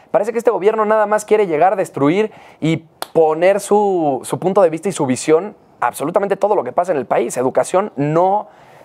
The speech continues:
no es la, la, no es algo diferente a la, a la forma en la que este gobierno ha hecho las cosas. Tristemente, yo creo que la educación pública en estos últimos cuatro años de gobierno son un reflejo exacto de lo que podemos ver en nuestro país con esta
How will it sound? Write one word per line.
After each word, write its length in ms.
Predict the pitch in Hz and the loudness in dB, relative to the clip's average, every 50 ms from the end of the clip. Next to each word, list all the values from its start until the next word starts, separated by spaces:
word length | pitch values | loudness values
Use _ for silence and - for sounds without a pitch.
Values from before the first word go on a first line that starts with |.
| _ - - | _ -10 -4
no 320 | 139 151 165 175 180 185 | 0 0 2 2 2 2
es 280 | 185 185 190 - - 147 | 0 0 -2 -4 0 2
la, 400 | 139 131 123 123 120 117 - - - | 2 4 4 2 0 -2 -4 -8 -10
la, 340 | - 117 120 120 117 117 107 | -4 0 0 0 0 0 -2
no 260 | 123 98 101 151 175 | -4 -2 -2 -2 -2
es 120 | 170 - | 0 0
algo 180 | 196 190 185 175 | -2 0 -2 -4
diferente 460 | 123 - - 131 156 196 208 - 143 | -4 -2 -2 0 0 0 0 2 2
a 40 | 123 | 2
la, 160 | 127 113 82 | 2 0 -2
a 40 | 127 | 0
la 100 | 127 120 | -2 0
forma 240 | 127 147 151 151 165 | 0 0 0 0 -2
en 60 | 156 | -4
la 60 | 131 | -4
que 80 | 117 127 | -4 -4
este 100 | 135 151 | -2 0
gobierno 260 | 135 127 135 135 143 143 | 0 0 0 0 0 -2
ha 40 | |
hecho 140 | 139 - 156 | -4 -2 -2
las 160 | 147 131 - | -2 -2 -2
cosas. 340 | - 175 170 135 117 107 - - - - - - - - _ _ _ _ _ | 0 -2 -2 -2 -2 -8 -8 -12 -20 -20 -20 -20 -20 -20 _ _ _ _ _
Tristemente, 640 | - 214 233 226 - - 214 196 196 208 202 190 180 | -2 -2 -2 0 0 0 0 0 0 -2 -2 -2 0
yo 100 | 180 196 | -2 -2
creo 200 | 190 190 196 196 | 0 0 -4 -2
que 280 | - 170 160 147 - - _ - | 0 0 0 0 -2 -4 _ -6
la 280 | - 139 135 131 131 | 0 2 2 4 2
educación 560 | 135 135 139 135 143 139 - - 175 180 180 | 2 0 -2 0 0 -2 0 0 -2 -2 -2
pública 520 | - 175 180 175 175 170 160 - - 143 135 | 0 0 -2 0 -2 -4 -6 -2 0 0 0
en 120 | 135 147 | 0 -4
estos 180 | 160 160 170 156 | -6 -6 -6 -6
últimos 360 | 175 165 170 170 147 127 - | -6 -6 -4 -4 -4 -4 0
cuatro 320 | - 156 156 151 151 151 | 2 2 2 2 2 -2
años 220 | 147 147 156 151 139 | 0 0 -2 -2 0
de 60 | 131 | 0
gobierno 460 | 123 123 127 139 143 139 151 160 160 - - - - | 2 2 4 2 2 2 2 -2 -4 -6 -20 -20 -10
son 160 | - - 160 | -4 0 0
un 140 | 175 180 170 | 0 0 0
reflejo 360 | - - - 156 147 - 160 | -2 -2 0 -2 -2 -2 -2
exacto 540 | 143 - - - 156 151 - - - 143 139 | -4 -4 0 0 0 0 0 -2 -2 0 0
de 80 | 135 | 2
lo 100 | 127 120 | 0 0
que 120 | 117 127 110 | -2 -4 -4
podemos 340 | - 120 123 131 135 127 117 | -4 -2 -2 0 0 0 2
ver 140 | 127 127 | 0 0
en 80 | 131 123 | 0 -2
nuestro 240 | 120 113 - 123 117 | -6 -6 -6 -6 -4
país 320 | - 110 110 123 127 - | -2 -2 -2 -2 -4 -8
con 180 | - 113 117 117 | -8 -8 -6 -6
esta 340 | 117 - - 123 123 120 | -6 -2 0 0 0 0